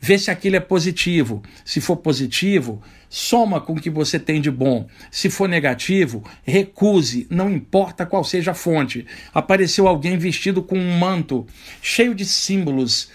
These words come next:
esotéricos, um turbante na cabeça, um suame não sei das quantas, ou um mestre não sei do quê, falando que dois e dois é oito, tá errado. Filtra. Não é porque o cara tá de turbante ou com uma roupa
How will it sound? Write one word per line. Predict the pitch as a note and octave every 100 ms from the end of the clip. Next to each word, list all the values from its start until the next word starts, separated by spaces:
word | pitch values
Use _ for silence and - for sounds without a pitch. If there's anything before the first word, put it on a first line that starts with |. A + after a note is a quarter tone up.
| - -
esotéricos, | C#3+ C3 C#3 - E3 E3 C3+ - A#2 - - -
um | F3+
turbante | G3+ D#3 C3+ F#3+ F3+
na | F3
cabeça, | E3 D3 C#3 F3 D#3 - A#2 A2 - -
um | D3+ E3
suame | D#3+ - G3 E3+ G3 F#3+
não | F3
sei | C#3+ E3
das | D3 B2
quantas, | - E3 F#3+ D#3+ D#3
ou |
um | F3
mestre | E3 F#3 F#3 F3+
não | F3
sei | - F3+
do | F3+
quê, | - D#3+ A#2+ - - -
falando | F3 E3+ F#3
que | E3
dois | D3 E3 E3+ D3+
e |
dois | D3+ D#3 C3+
é |
oito, | C#3+ F#3+ E3 A#2 - -
tá | C3 D#3
errado. | E3 C#3 F#3 F#3 C3+ G#2+ - _
Filtra. | - - A3+ G#3 D3 A2+ - - -
Não | E3
é |
porque | F#3 G3 -
o | G3
cara | - F#3+ G3
tá | F#3
de | F#3
turbante | G#3 E3 D3 E3+ C#3+
ou | D3+
com | F3+
uma | F#3
roupa | C#3+ E3 C3+ A#2